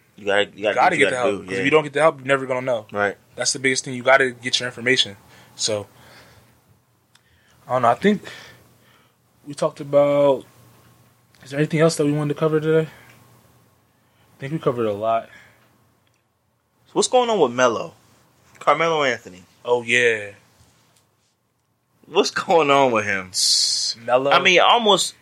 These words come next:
Speaker 1: until
Speaker 2: Are you
Speaker 1: I
Speaker 2: gonna
Speaker 1: saw
Speaker 2: sign for, you think, you think
Speaker 1: until
Speaker 2: he's
Speaker 1: I saw
Speaker 2: signed?
Speaker 1: him at the Brooklyn game, I really, like, honestly forgot that he was, like, even in the league still.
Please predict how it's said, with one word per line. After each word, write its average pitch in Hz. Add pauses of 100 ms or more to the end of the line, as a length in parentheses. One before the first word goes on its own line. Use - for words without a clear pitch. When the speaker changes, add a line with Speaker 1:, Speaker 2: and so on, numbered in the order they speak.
Speaker 1:
until 147
Speaker 2:
Are 233
you 233
Speaker 1:
I 220
Speaker 2:
gonna 190
Speaker 1:
saw 185
Speaker 2:
sign 190
for, 180
you 151
think, 170
you 156
think 180
Speaker 1:
until 214
Speaker 2:
he's 262
Speaker 1:
I -
saw 247
Speaker 2:
signed? 233
Speaker 1:
him 196
at 185
the 147
Brooklyn 160
game, 160
I 165
really, 156
like, 120
honestly 117
forgot 101 (380)
that 101
he 101
was, 92
like, 90
even 92
in 87
the 87
league 82
still. -